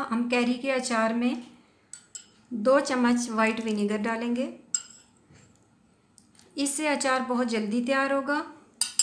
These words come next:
और इसको ख़राब होने से भी बचाएगा। इसको दिन में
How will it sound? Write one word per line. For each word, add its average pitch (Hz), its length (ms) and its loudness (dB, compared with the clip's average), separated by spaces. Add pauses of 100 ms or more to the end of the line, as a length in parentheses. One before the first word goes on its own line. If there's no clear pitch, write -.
(920)
और 254 200 0
इसको 254 280 0 (460)
ख़राब 214 300 4
होने 220 220 -2
से 214 160 -2
भी 247 160 -4
बचाएगा। 202 540 -2 (540)
इसको 277 320 0
दिन 254 240 0
में 269 220 -4